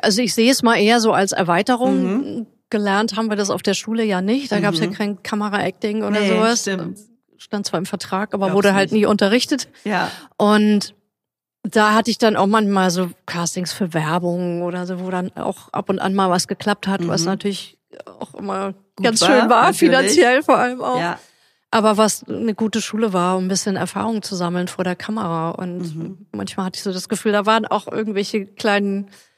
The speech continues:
Speaker 1: Einzelmännchen oder guten Feen, die da im Hintergrund so ein paar Fäden gezogen haben.
Speaker 2: Ja.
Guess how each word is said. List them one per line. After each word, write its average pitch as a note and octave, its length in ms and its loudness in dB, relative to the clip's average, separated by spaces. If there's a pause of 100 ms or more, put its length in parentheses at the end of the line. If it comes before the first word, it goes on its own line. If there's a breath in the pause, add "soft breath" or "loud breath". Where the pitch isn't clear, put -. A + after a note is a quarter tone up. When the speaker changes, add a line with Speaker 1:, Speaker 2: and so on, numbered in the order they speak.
(640 soft breath)
Speaker 1:
Einzelmännchen G3+ 720 -2
oder G#3 200 2
guten A3+ 260 -4
Feen, A3+ 360 0
die G#3+ 100 0
da G3+ 140 4
im G#3+ 140 0
Hintergrund G#3 520 0
so G#3+ 80 -2
ein G#3 80 -4
paar G3+ 140 -2
Fäden G#3 340 -2
gezogen G#3 540 -4
haben. G#3 280 -2
Speaker 2:
Ja. E3+ 380 -2